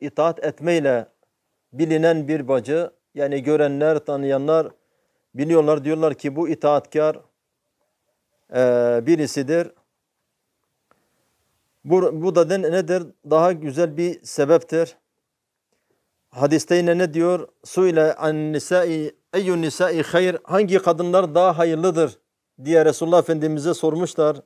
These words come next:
sallallahu aleyhi ve sellem. Demiş ki, "Elleti tesurruhu iza nazara." Baktığı zaman onu sevindiren, baktığın zaman seni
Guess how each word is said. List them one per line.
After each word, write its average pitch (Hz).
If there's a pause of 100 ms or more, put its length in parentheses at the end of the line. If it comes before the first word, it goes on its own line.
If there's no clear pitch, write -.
(100)
sallallahu 147
aleyhi 131
ve 123
sellem. 175 (640)
Demiş 185
ki, 202 (600)
"Elleti 190
tesurruhu 196
iza 185
nazara." 160 (1300)
Baktığı 180
zaman 196
onu 180
sevindiren, 165 (1040)
baktığın 165
zaman 170
seni 180